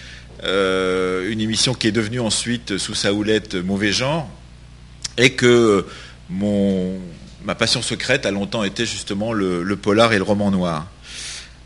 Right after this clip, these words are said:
Alors, je, j'aurais voulu commencer par, euh, une question que je vous pose et que je me pose en même temps,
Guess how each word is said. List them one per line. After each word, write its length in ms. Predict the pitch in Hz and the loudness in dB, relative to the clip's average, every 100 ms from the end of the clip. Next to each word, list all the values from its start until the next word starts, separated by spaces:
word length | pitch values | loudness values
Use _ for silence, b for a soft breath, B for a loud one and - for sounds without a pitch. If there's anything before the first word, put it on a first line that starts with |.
| - - | -20 -12
Alors, 240 | - 123 131 | 2 6 6
je, 120 | 131 113 | 6 4
j'aurais 280 | 113 147 | 6 8
voulu 200 | 143 165 | 8 6
commencer 480 | 165 165 165 - 196 | 4 4 4 4 2
par, 320 | 170 143 120 | 4 2 2
euh, 220 | 120 113 113 | 2 0 0
une 140 | 139 | -4
question 500 | 127 147 - - 165 | 0 0 2 0 0
que 80 | 131 | -2
je 80 | 110 | -6
vous 120 | 120 | -8
pose 580 | - 151 180 196 127 110 - - - | -2 4 4 4 0 -8 -14 -18 -4
et 60 | 165 | -2
que 160 | 139 | 0
je 80 | 120 | 0
me 100 | 135 | 0
pose 220 | 123 151 | -2 -2
en 40 | 131 | -2
même 200 | 123 117 | -2 -6
temps, 360 | - 147 185 | -4 -2 -4